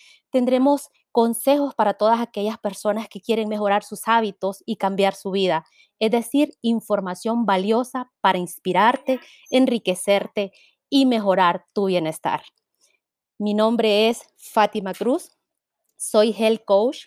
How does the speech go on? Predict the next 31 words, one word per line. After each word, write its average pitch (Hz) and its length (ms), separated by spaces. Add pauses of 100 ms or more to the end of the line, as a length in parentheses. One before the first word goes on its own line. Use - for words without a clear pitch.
graduada 196 580
del 220 120
Instituto 208 760 (460)
de 214 140
Nutrición 208 500
Integrativa 208 720
de 208 80
Nueva 185 240
York. 202 340 (520)
Tengo 262 520 (200)
una 277 280
especialidad 220 920 (420)
en 233 200
bienestar 208 540
y 233 80
felicidad 208 680
de 208 140
la 196 120
Universidad 185 600
de 202 80
Nebrija, 196 500
España, 233 580 (360)
y 226 80
estoy 220 280
certificada 220 920
en 196 160
el 175 120
tema 208 260
de 220 100
bienestar 208 440
organizacional 196 840